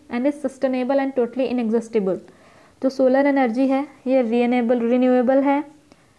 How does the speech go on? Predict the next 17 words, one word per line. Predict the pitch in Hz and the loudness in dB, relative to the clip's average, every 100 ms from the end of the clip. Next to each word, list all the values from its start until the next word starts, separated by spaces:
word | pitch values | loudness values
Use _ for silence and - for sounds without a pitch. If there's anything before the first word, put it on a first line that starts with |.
| _ _ | _ _
फ्री | - - 240 262 | -20 -6 0 2
सोर्स | 269 285 285 | 4 2 4
ऑफ | 285 285 | 2 2
एनर्जी | 277 269 254 277 | 0 0 0 -2
है, | 285 294 - _ _ _ _ _ _ - | 0 -4 -8 _ _ _ _ _ _ -4
इनएग्जॉस्टिबल | 254 262 220 247 254 285 262 269 | 0 0 2 0 0 0 2 0
है, | 277 285 - | -2 -6 -6
सस्टेनेबल | 262 269 254 233 214 196 | -6 -2 -2 -2 -2 -4
है। | 185 - - - - - | -6 -12 -20 -20 -14 -2
मीन्स | 277 311 269 - - | -2 -2 -8 -12 -2
जो | 277 | 0
सोलर | 285 240 254 | 2 2 2
एनर्जी | 262 240 208 226 | 2 0 0 0
है | 233 240 262 - | 0 -2 -4 -8
हमें | 247 247 269 | -4 -2 -2
free | - 254 247 | -4 -2 0
of | 254 | 0